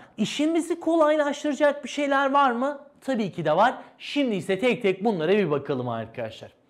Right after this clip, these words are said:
Öncelikle ne yaptık en son? Diyalog sorularını çözdük. Ne yaptık? Toparlayalım. Close sesleri hallettik. Sekiz soru cümle tamamlama vardı. Tamam. Sonra beş paragrafımızı çözdük.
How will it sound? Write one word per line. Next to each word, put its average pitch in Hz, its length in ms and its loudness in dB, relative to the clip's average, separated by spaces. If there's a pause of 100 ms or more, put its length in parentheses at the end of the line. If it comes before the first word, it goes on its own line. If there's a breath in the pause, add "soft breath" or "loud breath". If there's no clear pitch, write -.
(480 loud breath)
Öncelikle 277 880 0 (140)
ne 330 80 4
yaptık 330 420 4
en 180 140 2
son? 214 420 0 (220 loud breath)
Diyalog 143 380 2
sorularını 156 520 0
çözdük. 185 640 0 (140)
Ne 196 60 -2
yaptık? 170 460 -4 (440)
Toparlayalım. 123 680 -2 (300 loud breath)
Close 113 240 -6
sesleri 127 340 -10
hallettik. 156 400 -6 (420 soft breath)
Sekiz 123 380 -10
soru 120 280 -6
cümle 123 260 -6
tamamlama 135 460 -6
vardı. 131 300 -2
Tamam. 120 480 -4 (200 loud breath)
Sonra 127 300 -8
beş 139 240 -4
paragrafımızı 120 720 -6
çözdük. 113 600 -6